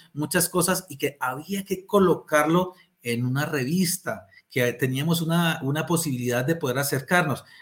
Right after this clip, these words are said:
Nace la revista La Huella, una publicación trimestral en donde solamente se habla de grabado.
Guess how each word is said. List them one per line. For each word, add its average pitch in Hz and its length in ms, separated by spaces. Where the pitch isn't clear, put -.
Nace 135 540
la 123 140
revista 113 460
La 127 100
Huella, 156 440
una 143 220
publicación 120 520
trimestral 165 640
en 143 140
donde 135 240
solamente 190 880
se 147 140
habla 131 200
de 143 100
grabado. 123 440